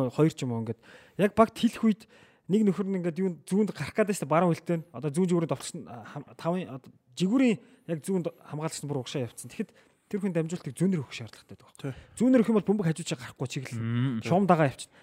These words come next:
Speaker 1: Баруунаар өгөхөөр чиглэл ийм байна гэдэг чинь яа нэгсээгүү. Адаглал хажууг
Speaker 2: Тий.
Speaker 1: хажуучаа гарах магадлал нь өндөр байдаг.
Speaker 2: Тэгээд төвийн хамгаалагчийн тэр зүүн тоглож байгаа хүн зүүн хөлөөрөө сайн тоглодог байхгүй бол айгүй олон сул тал гардаг. Тэнгүүд супер тамирчнаар бол зүүн хөлөө хөгжүүлж штеп. Джон Терри мэрээ сүүлд бол баруун зүүн ялгаагүй болсон штеп.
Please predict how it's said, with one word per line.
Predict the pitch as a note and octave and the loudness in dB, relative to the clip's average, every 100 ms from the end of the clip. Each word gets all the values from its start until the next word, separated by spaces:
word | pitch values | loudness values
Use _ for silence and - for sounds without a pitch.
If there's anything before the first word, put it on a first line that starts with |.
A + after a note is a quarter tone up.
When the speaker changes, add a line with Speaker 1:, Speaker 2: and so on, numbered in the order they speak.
| _ | _
Speaker 1:
Баруунаар | C#3+ G#3+ C#4 A#3+ - | 2 4 8 6 6
өгөхөөр | B3 | 4
чиглэл | - G#3+ A#3 G3+ | 6 4 4 4
ийм | G#3 B3 G3 | 6 8 8
байна | G3+ F#3 | 8 6
гэдэг | F3 - | 0 -2
чинь | G#3+ | 0
яа | F3+ D#3+ | 2 2
нэгсээгүү. | D3 D3 A#2+ A2 _ _ | 2 0 -2 -4 _ _
Адаглал | G#2 G2+ A2 D#3+ - _ _ _ | -16 -12 -10 -10 -12 _ _ _
хажууг | - G#2+ C#3 B2 | -14 -10 -10 -4
Speaker 2:
Тий. | C#3+ B2 | -2 -2
Speaker 1:
хажуучаа | - | -4
гарах | A#2+ A2 C3+ | -12 -10 -8
магадлал | B2 - A#2+ | -10 -10 -10
нь | G#2+ | -10
өндөр | G2+ | -10
байдаг. | F#2+ C3+ | -10 -2
Speaker 2:
Тэгээд | D#3+ G3 | 2 2
төвийн | - G#3 F#3+ E3 | 4 2 2 2
хамгаалагчийн | E3+ - - D#3 | -2 -4 -6 -4
тэр | D3 C3 | -2 -2
зүүн | E3+ D#3+ | -2 -2
тоглож | B2+ B2+ - | -6 -6 -6
байгаа | C3+ | -2
хүн | B2+ A2+ | -2 0
зүүн | D#3+ C3+ | 0 0
хөлөөрөө | C3+ A#2+ | 0 -2
сайн | C3 C3 | -2 -4
тоглодог | A#2 A2+ - - | -4 -8 -8 -8
байхгүй | B2+ A2+ - A2 | -6 -6 -8 -4
бол | |
айгүй | B2 C3 | -2 -2
олон | A#2+ G#2+ | -4 -10
сул | A#2+ | -12
тал | - - | -14 -20
гардаг. | _ _ | _ _
Тэнгүүд | D#3 F#3+ G#3 - - - - | -6 -4 -4 -8 -20 -20 -2
супер | B3 C4 B3+ | 2 2 4
тамирчнаар | G#3 G3 - F#3+ D#3+ | 4 4 4 4 4
бол | |
зүүн | G3 E3 | 4 4
хөлөө | C#3+ C#3+ | 4 2
хөгжүүлж | F3+ - | -4 -4
штеп. | - A#2+ G#2+ | -8 -8 0
Джон | G#3 A3 | 2 6
Терри | G#3 G3 | 6 8
мэрээ | F#3 E3+ D#3 | 8 8 4
сүүлд | G3 E3+ D#3+ | 2 2 2
бол | C#3 | 2
баруун | E3 G3 | 0 0
зүүн | E3 C#3+ | 0 -2
ялгаагүй | G3+ A3 F3 | 2 4 4
болсон | - D#3 | 2 -2
штеп. | - A2 | -4 -6